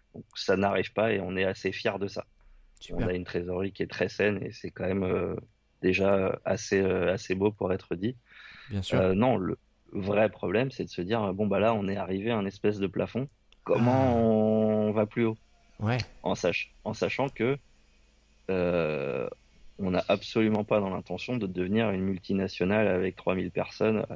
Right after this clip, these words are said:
Speaker 1: Ce n'est pas le, voilà. Nous, on s'était dit que à trente, quarante, on était bien. Un grand max, un grand maximum. C'est d'être sûr que chaque employé, on le connaisse sur le bout des doigts. Voilà, c'est, c'est une équipe. C'est pas, euh,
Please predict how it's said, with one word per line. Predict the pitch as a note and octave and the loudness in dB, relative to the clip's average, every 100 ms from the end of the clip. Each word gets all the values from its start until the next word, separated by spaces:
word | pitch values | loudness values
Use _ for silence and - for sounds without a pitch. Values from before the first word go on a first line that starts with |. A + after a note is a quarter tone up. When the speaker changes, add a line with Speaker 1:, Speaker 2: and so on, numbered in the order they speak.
| - | -14
Speaker 1:
Ce | - F#2+ | -6 -4
n'est | F#2+ | -2
pas | - G#2+ G#2 | 0 2 2
le, | G2 F#2+ F#2 F2+ - _ _ - | 0 0 0 -2 -4 _ _ -8
voilà. | - - | -8 -2
Nous, | G2+ | 2
on | A2 | 2
s'était | G#2+ F2+ F#2 F2+ | 2 -2 0 -4
dit | F#2 G#2 | -4 -6
que | - F2+ | -2 0
à | F2+ F2+ F#2 - _ _ _ _ _ _ _ | 0 -2 -6 -12 _ _ _ _ _ _ _
trente, | - G2 G2 G#2 - | -2 2 2 2 -2
quarante, | - F#2 F#2 A2 G#2+ | -2 0 -2 -2 -4
on | G2+ | -4
était | G2 G2+ | -4 -6
bien. | F#2 F2+ - _ F2+ | -4 -6 -8 _ -12
Un | - | -10
grand | F#2 - G2+ | -10 -4 0
max, | G2 G2+ - - _ A2+ | 2 0 -4 -18 _ -12
un | |
grand | F#2+ G#2 G2+ | -8 -2 -2
maximum. | G2+ G#2 - G2 G2 - - | -2 -4 -6 -4 -4 -8 -12
C'est | - F2+ - - - - | -8 -8 -8 -20 -20 -2
d'être | G#2 C3 | -2 -2
sûr | - B2 - | -2 -2 0
que | G2 | -2
chaque | - A2+ - | 0 -2 -2
employé, | G#2 - F#2+ G2 B2+ - _ _ _ _ _ - | -4 -2 0 0 -2 -8 _ _ _ _ _ -4
on | F#2+ | -2
le | |
connaisse | F#2+ G2 A2+ A2+ | 2 4 4 0
sur | - F#2+ | -4 -4
le | |
bout | F#2+ G2+ | -2 2
des | G2+ | 2
doigts. | G2 F2+ - - | 2 0 -6 -4
Voilà, | - | -4
c'est, | - F#2 F#2 F#2 F2+ F2 F2+ | -2 0 0 -2 -4 -4 -6
c'est | - F#2+ | -2 0
une | G2+ | 2
équipe. | G#2 - - _ _ - | 0 -6 -10 _ _ -10
C'est | - F#2 | -6 0
pas, | A2+ A#2 A2+ | 2 4 6
euh, | G2+ F#2+ | 4 2